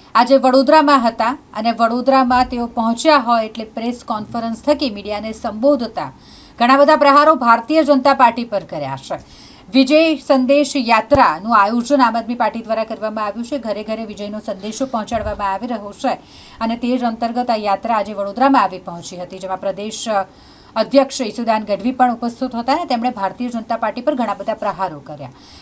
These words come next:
ખાસ કરીને વિસાવદરમાં જ્યારે ગોપાલ ઇટાલિયાની ભવ્ય જીત થઈ હોય અને ભારતીય જનતા પાર્ટીને હરાવીને આમ આદમી પાર્ટી એ જીત હાંસલ કરી હોય તો તેને લઈને પણ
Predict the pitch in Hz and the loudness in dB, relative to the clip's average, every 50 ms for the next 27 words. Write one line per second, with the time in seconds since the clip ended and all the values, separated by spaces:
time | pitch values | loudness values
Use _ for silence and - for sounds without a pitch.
0 | - - - 254 247 254 254 - 277 269 269 311 294 233 254 254 - 311 302 302 | -20 -2 2 4 4 4 4 2 0 2 4 2 2 0 0 4 4 6 6 6
1 | 277 240 269 247 233 226 214 202 196 220 226 208 202 214 202 220 214 226 214 214 | 6 4 2 0 0 -2 -4 -4 -2 -2 -2 -2 -2 -4 -8 -6 0 0 0 0
2 | 208 202 - 208 202 202 196 196 202 156 - 208 226 214 302 311 277 - 208 226 | -2 -4 -4 -4 -2 -4 -6 -8 -10 -6 -4 -4 -2 4 4 4 4 4 0 -6
3 | 240 233 233 233 - 214 202 202 185 190 196 214 208 196 185 - 185 180 - - | -6 -6 -8 -6 -6 -6 -6 -4 -2 -2 -2 -2 -4 -8 -6 -4 -6 -6 -6 -6
4 | 240 240 226 220 208 208 226 208 208 - 196 190 190 196 196 202 202 185 185 190 | -10 -8 -8 -10 -10 -6 -6 -6 -2 0 -2 -2 -2 -8 -10 -10 -8 -6 -2 -2
5 | 190 190 214 233 247 214 190 185 190 190 185 190 196 - - 185 180 - - 208 | -2 -2 -2 -2 -2 -2 -2 -2 -2 -6 -4 -8 -10 -4 -4 -4 -4 -4 -12 -14
6 | 196 202 - - - - - - - - - - - - - - 262 262 262 262 | -16 -16 -18 -20 -20 -20 -20 -20 -20 -20 -20 -20 -20 -16 -2 2 2 4 4 2
7 | 294 285 254 277 262 262 - 285 269 247 - 240 226 254 269 262 254 262 294 311 | 2 4 4 2 2 4 2 2 2 2 -2 -2 0 0 0 2 2 0 0 0
8 | 311 302 - 254 226 220 226 226 220 220 208 220 220 - - - 320 311 240 | -2 -4 -4 -4 -4 -4 -6 -6 -8 -8 -8 -10 -12 -12 2 2 2 2 2